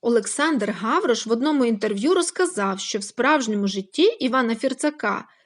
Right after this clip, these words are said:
не було вуличного хлопця Міхи, таємного агента Фікси, карлика Піні й інших дуже важливих для дитячої повісті персонажів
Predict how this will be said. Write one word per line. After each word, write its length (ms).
не 140
було 380
вуличного 640
хлопця 380
Міхи, 720
таємного 480
агента 380
Фікси, 760
карлика 520
Піні 520
й 220
інших 440
дуже 280
важливих 640
для 160
дитячої 600
повісті 540
персонажів 920